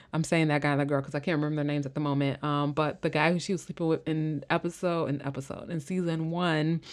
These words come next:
who ended up hitting his head, the one that kept flashing back this entire season, who hit his head on the side of the counter and then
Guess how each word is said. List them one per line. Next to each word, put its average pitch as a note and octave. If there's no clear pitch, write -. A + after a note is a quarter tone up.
who F3+
ended D#3
up D3
hitting E3+
his D#3+
head, D3+
the D#3+
one F#3
that F#3
kept -
flashing C#3
back B2
this -
entire D#3
season, C#3
who G3
hit G3
his G3+
head F3
on E3
the D3+
side E3
of D#3
the -
counter D#3+
and C#3
then D3+